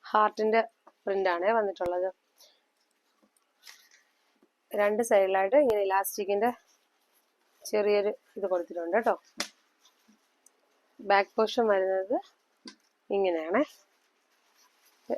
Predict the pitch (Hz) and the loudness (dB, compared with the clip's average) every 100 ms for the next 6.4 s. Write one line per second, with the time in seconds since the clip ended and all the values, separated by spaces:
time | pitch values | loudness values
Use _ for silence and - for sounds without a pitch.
0 | - 214 214 220 214 220 196 180 196 254 | -2 0 2 2 2 2 0 -4 -8 -4
1 | 214 190 202 202 240 226 190 180 196 254 | -4 -2 -4 -2 0 2 0 -4 -6 -6
2 | - - - _ _ 214 196 196 196 196 | -8 -20 -20 _ _ -4 -2 0 -2 -2
3 | 196 _ _ - _ _ _ _ _ _ | -6 _ _ -20 _ _ _ _ _ _
4 | 403 _ _ _ _ _ _ _ _ _ | -20 _ _ _ _ _ _ _ _ _
5 | _ _ - 220 214 226 - 226 208 185 | _ _ -2 0 2 2 2 4 4 2
6 | 170 170 170 | -2 -4 -2